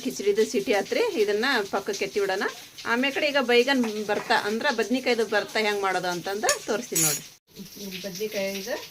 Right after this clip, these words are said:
ಬರ್ತಾ ಮಾಡಕ್ಕೆ ಎಣ್ಣೆ ಕಾಯ್ಕತ್ತೀನಿ ರೀ, ಉಳ್ಳಾಗಡ್ಡಿ ಹಾಕೊಳ್ಳೋಣ್ರಿ, ಒಂದು ಹಸಿಮೆಣ್ಸಿನ್ಕಾಯಿ, ಆಮೇಲೆ ಕಡೆ ಬೆಳ್ಳುಳ್ಳಿದು ಪೇಸ್ಟ್ ರೆಡಿ ಮಾಡ್ಕೊಳ್ಳೋಣ್ರಿ.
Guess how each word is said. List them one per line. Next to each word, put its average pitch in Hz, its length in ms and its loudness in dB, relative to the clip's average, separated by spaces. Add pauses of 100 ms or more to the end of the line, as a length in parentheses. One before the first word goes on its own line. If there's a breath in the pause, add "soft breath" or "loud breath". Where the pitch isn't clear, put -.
(160)
ಬರ್ತಾ 190 320 -8
ಮಾಡಕ್ಕೆ 185 340 -10
ಎಣ್ಣೆ 196 200 -6
ಕಾಯ್ಕತ್ತೀನಿ 190 400 -8
ರೀ, 403 60 -4 (440)
ಉಳ್ಳಾಗಡ್ಡಿ 415 360 -2
ಹಾಕೊಳ್ಳೋಣ್ರಿ, 175 400 -6 (480)
ಒಂದು 226 220 -2 (500)
ಹಸಿಮೆಣ್ಸಿನ್ಕಾಯಿ, 262 600 -4
ಆಮೇಲೆ 233 180 -6
ಕಡೆ 247 200 0
ಬೆಳ್ಳುಳ್ಳಿದು 233 400 -2 (100)
ಪೇಸ್ಟ್ 240 240 -2
ರೆಡಿ 190 160 -2
ಮಾಡ್ಕೊಳ್ಳೋಣ್ರಿ. 156 480 -6